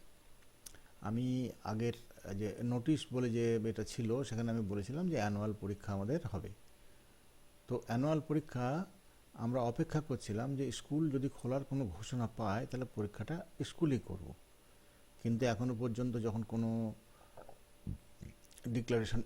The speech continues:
এলো না সরকারের পক্ষ থেকে, তখন আর খোলার আশা নেই। সুতরাং আমরা কোশ্চেন পাঠিয়ে দিচ্ছি, আপনারা অনলাইনেই পরীক্ষা দেবেন, যেমন আগে দিয়েছেন। এই বিষয়ে তো আপনাদের বলার আর কিছু নেই। আপনারা তিনটে পরীক্ষা, আহ,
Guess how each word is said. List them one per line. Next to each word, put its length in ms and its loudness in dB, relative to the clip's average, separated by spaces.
এলো 180 4
না 100 4
সরকারের 500 -2
পক্ষ 240 -6
থেকে, 240 -4
তখন 280 -4
আর 120 -2
খোলার 320 4
আশা 280 0
নেই। 300 -2
সুতরাং 360 0
আমরা 420 0
কোশ্চেন 360 -2
পাঠিয়ে 320 -2
দিচ্ছি, 340 -2
আপনারা 540 0
অনলাইনেই 520 4
পরীক্ষা 360 0
দেবেন, 200 2
যেমন 200 2
আগে 220 2
দিয়েছেন। 460 2
এই 100 12
বিষয়ে 220 8
তো 100 6
আপনাদের 240 4
বলার 360 4
আর 100 4
কিছু 280 -6
নেই। 220 2
আপনারা 220 2
তিনটে 360 2
পরীক্ষা, 380 0
আহ, 140 -2